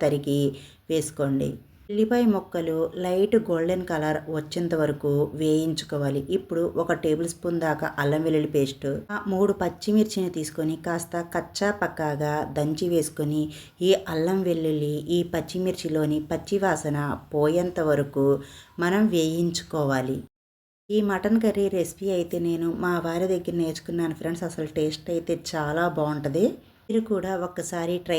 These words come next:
చేయండి. ఈ అల్లం వెల్లుల్లి పచ్చిమిర్చిలోని పచ్చి వాసన పోయాక ఇప్పుడు మనం ముందుగా కలిపి పెట్టుకున్న ఈ మటన్ని వేసేసుకోండి. మటన్ అంతా వేసేసాక ఒక్కసారి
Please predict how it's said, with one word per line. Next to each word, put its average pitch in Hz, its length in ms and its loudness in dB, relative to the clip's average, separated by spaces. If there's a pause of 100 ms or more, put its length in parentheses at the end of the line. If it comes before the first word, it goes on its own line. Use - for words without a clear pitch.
(160)
చేయండి. 151 340 2 (220)
ఈ - 20 2 (200)
అల్లం 190 320 6
వెల్లుల్లి 165 340 2 (180)
పచ్చిమిర్చిలోని 160 840 -2 (120)
పచ్చి 156 320 -2
వాసన 151 360 0 (640)
పోయాక 156 460 2 (300)
ఇప్పుడు 170 300 -6
మనం 160 180 0 (200)
ముందుగా 190 360 2 (140)
కలిపి 147 340 0
పెట్టుకున్న 143 500 -2 (420)
ఈ - 20 2 (120)
మటన్ని 165 440 -2
వేసేసుకోండి. 139 720 0 (540)
మటన్ 202 340 0
అంతా 190 240 0 (180)
వేసేసాక 156 640 0 (380)
ఒక్కసారి 160 680 -2